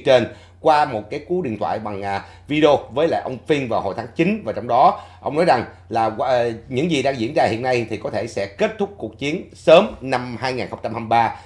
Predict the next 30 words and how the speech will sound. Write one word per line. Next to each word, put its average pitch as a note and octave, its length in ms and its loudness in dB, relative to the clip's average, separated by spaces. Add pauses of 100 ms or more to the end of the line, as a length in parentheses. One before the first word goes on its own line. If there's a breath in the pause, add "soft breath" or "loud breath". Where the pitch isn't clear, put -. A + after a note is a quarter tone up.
(140 loud breath)
và A2 120 2
việc A#2 340 -4
tái F3 220 2 (140)
xây D3 160 2
dựng A2+ 240 -4 (100)
Ukraine B2+ 260 -2
là G#2 60 -2
điều F#2+ 160 -4
cần F#2 160 -8
thiết. F3 360 0 (160 soft breath)
Ngoài C#3 220 2
ra, D#3+ 140 2
ông D#3+ 200 -4
Zelensky D#3 380 -4
cho D3+ 60 -6
biết F#3 300 2
ông D3 160 -2
cũng B2+ 140 -14
đã C3 80 -2
nói D#3+ 200 -2
chuyện G#2+ 300 -6
với C#3 200 2
lại, G#2+ 300 -2
à, A2+ 100 0 (400 loud breath)
Thủ C#3 320 4
tướng G#3 220 4
của F3 100 0
Ý E3 160 6 (120)
là A2 180 -4
bà G#2+ 340 -2